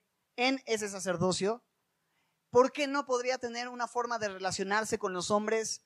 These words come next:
después del sacerdocio levítico de otra manera distinta? Si ya lo hizo antes en Melquisedec, ¿lo puede hacer nuevamente en quién? En Jesucristo. Todos podemos acercarnos a Dios por medio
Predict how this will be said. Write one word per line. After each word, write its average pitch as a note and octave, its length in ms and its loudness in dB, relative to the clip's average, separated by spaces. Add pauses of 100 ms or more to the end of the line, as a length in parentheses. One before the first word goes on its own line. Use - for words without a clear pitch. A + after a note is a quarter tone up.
(160)
después A#3 640 12
del A3 120 -4
sacerdocio G3 580 2
levítico F3+ 480 0
de F#3+ 120 8
otra A3 280 8
manera G3 360 0
distinta? F3 600 -4
Si F#3 140 -14
ya G#3+ 120 4
lo A3 120 2
hizo G#3 260 -2
antes G#3+ 300 -4
en F3+ 80 -8
Melquisedec, F3 500 -6 (240)
¿lo C3 140 10
puede A#3 200 10
hacer G#3+ 220 0
nuevamente G3 580 2
en E3+ 100 4
quién? E3+ 400 4 (800)
En D3+ 120 6
Jesucristo. D3 760 2 (720)
Todos A#3 360 8
podemos F3+ 360 -6
acercarnos D#3 520 -4
a C#3+ 40 -10
Dios C#3+ 200 -4
por D3 160 -2
medio C3+ 360 -2